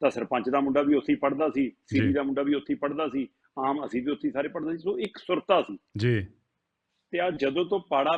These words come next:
Speaker 1: ਪਿਆ, ਤਦ ਤੋਂ ਹੀ ਵਿਗਾੜ ਪਿਆ। ਜੇ ਸਰਕਾਰ ਇਹ ਸਿਸਟਮ ਤੇ ਆ ਜਾਵੇ ਕਿ ਸਿੱਖਿਆ ਵੀ ਇੱਕੋ ਥਾਂ ਤੇ
Speaker 2: ਹੂੰ।
Speaker 1: ਤੇ ਉਸੇ ਤਰ੍ਹਾਂ ਇੱਕੋ ਸਾਰਤਾ ਦਾ ਇਲਾਜ,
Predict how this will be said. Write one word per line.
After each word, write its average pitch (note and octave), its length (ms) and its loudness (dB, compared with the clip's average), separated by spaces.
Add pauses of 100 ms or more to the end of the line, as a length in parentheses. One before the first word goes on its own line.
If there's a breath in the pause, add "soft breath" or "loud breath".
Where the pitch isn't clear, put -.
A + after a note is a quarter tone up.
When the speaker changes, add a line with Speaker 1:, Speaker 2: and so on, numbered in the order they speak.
Speaker 1:
ਪਿਆ, E3+ 140 -6
ਤਦ D#3+ 160 -4
ਤੋਂ E3 160 -6
ਹੀ D3 60 -4
ਵਿਗਾੜ A#2 260 -2
ਪਿਆ। A2+ 220 -16
ਜੇ C3 200 -6
ਸਰਕਾਰ D#3+ 360 -6
ਇਹ F#3+ 140 -2
ਸਿਸਟਮ D#3 340 -8
ਤੇ D3+ 100 -6
ਆ C#3 120 -2
ਜਾਵੇ C#3 200 -6
ਕਿ C#3+ 280 -8 (480)
ਸਿੱਖਿਆ D#3+ 400 0
ਵੀ E3 280 0
ਇੱਕੋ E3+ 260 -2
ਥਾਂ D#3+ 240 -4
ਤੇ F3 160 -6
Speaker 2:
ਹੂੰ। A#2 460 -4
Speaker 1:
ਤੇ D#3+ 160 -8
ਉਸੇ D#3 280 0
ਤਰ੍ਹਾਂ E3 220 -6
ਇੱਕੋ E3+ 280 0
ਸਾਰਤਾ C#3+ 360 -4
ਦਾ C#3 140 -2
ਇਲਾਜ, A#2+ 380 -4